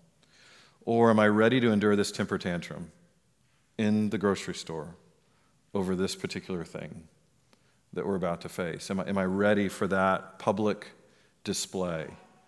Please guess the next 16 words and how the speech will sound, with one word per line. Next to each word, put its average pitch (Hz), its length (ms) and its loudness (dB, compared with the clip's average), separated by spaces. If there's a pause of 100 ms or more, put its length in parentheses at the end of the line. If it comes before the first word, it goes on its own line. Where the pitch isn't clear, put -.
(960)
Am 101 60 -6
I 95 80 0
ready 104 380 2
to 90 340 0 (760)
respond? 90 840 -2 (1900)
Oh, 160 120 4
and, 127 240 0
and 123 100 0
this 175 160 2
is 165 80 -2
where 113 140 6
parenting 123 340 0
has 95 140 -2
changed 113 360 -2
a 135 60 -2
lot. 131 400 -2